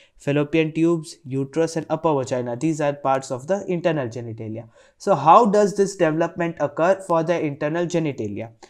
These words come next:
So for, for that you need to be aware of one thing, which is the S R Y gene. So what happens is that in males, there is presence of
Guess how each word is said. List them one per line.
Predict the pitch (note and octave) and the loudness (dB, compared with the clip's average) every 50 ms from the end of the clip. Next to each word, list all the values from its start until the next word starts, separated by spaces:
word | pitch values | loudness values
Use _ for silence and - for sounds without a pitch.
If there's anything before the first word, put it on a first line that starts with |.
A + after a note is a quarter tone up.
| _ _ _ _ | _ _ _ _
So | - - G3 E3+ | -8 -6 -6 -4
for, | - F#3 F#3+ G3 F#3 | -2 2 2 2 2
for | F#3 - F3+ G3 G#3 A3+ A3 | 2 0 2 4 4 6 4
that | G3+ - G3+ F#3+ G3+ F#3+ F3+ E3+ | 4 4 4 4 4 4 2 0
you | F3 F3+ F3+ | 0 0 2
need | F#3 F#3 F#3 F3+ - | 0 -2 -4 -2 -2
to | F#3+ F3 | -2 0
be | E3 F#3 F#3+ F#3 | 0 0 0 0
aware | D3 D3 D3 E3 E3+ F3+ - E3 | 0 0 2 2 2 0 0 0
of | D#3 D3 | -2 -2
one | C#3 C#3+ C#3+ C#3 C#3 | -2 -4 -4 -4 -4
thing, | - F3 F3+ E3+ | -6 -6 -4 -2
which | D3 D3 C#3+ - - | -4 -4 -4 -6 -4
is | - E3 F#3+ G3 F#3+ - _ _ _ _ _ _ _ _ _ _ _ _ _ _ | -2 -2 -2 -2 -4 -8 _ _ _ _ _ _ _ _ _ _ _ _ _ _
the | - D3+ E3 F3+ E3+ - - _ _ _ _ - | -4 -2 -2 -2 -4 -6 -16 _ _ _ _ -4
S | D#3 F3 E3+ - - - - - _ _ _ _ | -4 -4 -4 -6 -8 -10 -12 -16 _ _ _ _
R | - C#3 C3+ C3+ C#3+ D3+ - - _ - | -4 -2 -2 0 -2 -4 -6 -10 _ -12
Y | B2+ B2 B2 A#2+ A#2+ B2+ A#2+ - - _ | -8 -6 -6 -6 -6 -8 -10 -12 -18 _
gene. | - - - A2 G2+ G2+ - _ _ _ _ _ _ _ _ _ _ _ _ _ _ _ _ | -16 -12 -10 -10 -10 -12 -14 _ _ _ _ _ _ _ _ _ _ _ _ _ _ _ _
So | - - E3 | -8 -4 -4
what | C#3 C#3+ E3 G3+ F#3+ - | -2 0 0 0 0 -2
happens | - D3+ C3+ - - D#3 D#3+ D#3 - - | -4 -6 -6 -4 -4 -4 -4 -4 -4 -4
is | D3+ C#3+ C#3 B2+ B2+ | -4 -4 -4 -2 -2
that | C#3+ C#3+ D3+ D3+ - - | 0 0 0 -2 -4 -4
in | D#3 D#3 D#3 D3 C3+ | -2 -2 0 -2 -2
males, | B2 B2 C#3 E3+ G#3 - - - - - _ _ _ _ _ _ _ _ _ _ _ _ _ _ _ _ _ _ _ _ _ _ _ _ _ _ - _ _ _ _ _ - | -2 -2 -2 -4 -4 -6 -12 -16 -18 -20 _ _ _ _ _ _ _ _ _ _ _ _ _ _ _ _ _ _ _ _ _ _ _ _ _ _ -20 _ _ _ _ _ -2
there | D3+ | 0
is | D#3 D#3+ D#3 | 0 0 0
presence | - C3+ B2+ B2+ C#3+ C#3+ C#3+ | -2 -2 -2 -2 -2 -4 -2
of | F#3+ F#3 F#3 | -2 -4 -2